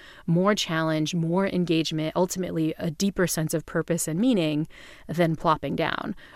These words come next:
But it's not what my wanting system goes for. And, and this is a problem. It means there's things we would like that we don't want, and there's lots of things that we want that we're not gonna like very much. And so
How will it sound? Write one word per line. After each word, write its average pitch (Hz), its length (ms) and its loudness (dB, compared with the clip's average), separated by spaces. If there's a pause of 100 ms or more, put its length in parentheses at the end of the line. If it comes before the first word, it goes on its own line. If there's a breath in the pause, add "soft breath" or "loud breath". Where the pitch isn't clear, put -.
But 185 300 2
it's 185 200 0
not 247 320 4
what 220 140 6
my 180 160 6
wanting 160 400 2
system 156 400 -6
goes - 300 -4
for. - 360 -8
And, 190 280 0 (640)
and 240 140 6
this 320 140 6
is 392 120 8
a 190 60 0
problem. 185 420 2
It 170 80 0
means 196 200 2
there's 185 220 4
things 277 260 6
we 175 140 6
would 190 220 6
like 156 540 0
that 180 100 0
we 165 60 2
don't 202 240 6
want, 156 380 -4 (380 loud breath)
and 202 120 6
there's 202 140 6
lots 240 180 6
of 226 80 4
things 226 220 4
that 196 120 2
we 170 120 2
want 190 420 2 (200)
that 202 120 2
we're 247 80 2
not 285 140 4
gonna 180 200 4
like 160 280 2
very - 280 -10
much. - 340 -10 (400 loud breath)
And 175 140 -2
so 165 560 2